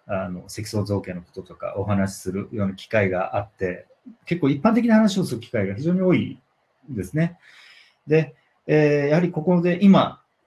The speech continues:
あの、この瞬間五十四人の方聞いていただいて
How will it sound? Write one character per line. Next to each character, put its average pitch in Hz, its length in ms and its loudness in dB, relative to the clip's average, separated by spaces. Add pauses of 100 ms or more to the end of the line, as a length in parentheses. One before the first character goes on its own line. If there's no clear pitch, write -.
(720)
あ 139 120 -2
の、 131 100 0
こ 147 140 -4
の 143 80 -2
瞬 135 180 -2
間 135 160 2
五 131 80 0
十 139 140 0
四 151 100 2
人 156 140 4
の 120 100 0
方 107 200 -4
聞 107 180 -8
い - 20 -6
て 113 100 -4
い 110 80 -2
た 113 100 -6
だ 110 120 0
い 107 100 -6
て 107 480 -2